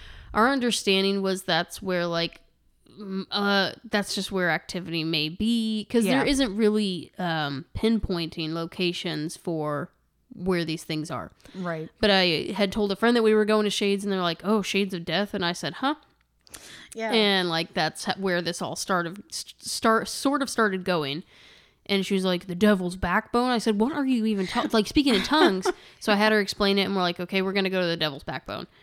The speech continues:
Speaker 1: Uh, we are, it took us, like, I don't know, a good twenty minutes of driving through the park just to find the closest trail to get us to the Devil's Backbone, and we're like, "Cool."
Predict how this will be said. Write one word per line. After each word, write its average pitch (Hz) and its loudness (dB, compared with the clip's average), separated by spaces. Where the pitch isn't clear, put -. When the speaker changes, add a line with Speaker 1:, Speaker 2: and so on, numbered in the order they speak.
Speaker 1:
Uh, 190 4
we 196 0
are, 180 0
it 254 0
took 359 2
us, 339 2
like, 226 0
I 254 -2
don't 185 0
know, 180 0
a 202 0
good 196 0
twenty 202 0
minutes 190 -2
of 196 -2
driving 185 0
through 185 -2
the 180 -2
park 185 -2
just 185 -4
to 156 -4
find 214 0
the 196 -4
closest 220 2
trail 214 2
to 208 -4
get 247 0
us 285 -2
to 294 -4
the 262 -4
Devil's 254 -4
Backbone, 247 -2
and 190 -2
we're 170 -4
like, 165 -4
"Cool." 180 -2